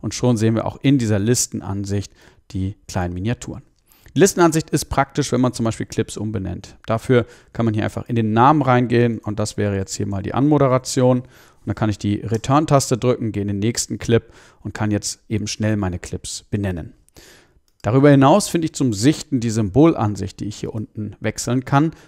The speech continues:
auch ganz praktisch. Auch hier kann ich mir das Ganze schön groß machen, sodass ich jetzt hier die Clips sehen kann. Und wir können mit der Maus drüber fahren, um hier die erste Vorschau zu erhalten. Ich kann jetzt hierbei sogar schon In- und Outmarken setzen. Und wir hier sehen,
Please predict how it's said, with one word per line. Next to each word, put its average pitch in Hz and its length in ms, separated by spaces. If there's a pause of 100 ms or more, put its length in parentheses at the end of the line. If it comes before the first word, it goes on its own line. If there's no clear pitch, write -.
(120)
auch 120 280
ganz 139 240
praktisch. - 400
Auch - 160
hier 120 220
kann 107 180
ich - 100
mir 101 100
das 101 140
Ganze 104 300
schön 104 260
groß 127 380
machen, 117 320 (280)
sodass 104 320
ich - 120
jetzt - 180
hier 101 120
die 95 100
Clips - 320
sehen 117 240
kann. 165 160
Und 123 120
wir 117 80
können 131 380
mit 113 140
der 95 80
Maus 107 380
drüber 180 280
fahren, 160 420 (600)
um 107 120
hier 110 180
die - 120
erste 104 300
Vorschau 147 460
zu - 180
erhalten. 113 600 (420)
Ich - 80
kann 131 200
jetzt 117 220
hierbei 147 400
sogar 120 380
schon 127 240
In- 160 140
und 120 140
Outmarken 135 560
setzen. 120 380
Und 110 100
wir 107 80
hier 110 160
sehen, 117 400